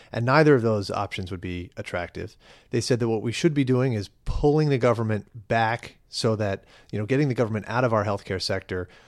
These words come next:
which would make health insurance a lot more affordable to a lot more people. And they acknowledged that, yeah,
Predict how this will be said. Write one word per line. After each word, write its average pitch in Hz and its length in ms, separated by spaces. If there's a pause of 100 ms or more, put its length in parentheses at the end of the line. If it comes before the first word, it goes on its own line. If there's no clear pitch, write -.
which 117 240
would 104 100
make 110 220
health 110 260
insurance 104 420
a 95 80
lot 101 220
more 107 240
affordable 113 500
to 95 140
a - 20
lot 110 240
more 104 160
people. 107 560 (600)
And 135 100
they 135 80
acknowledged 147 400
that, 135 140
yeah, 160 320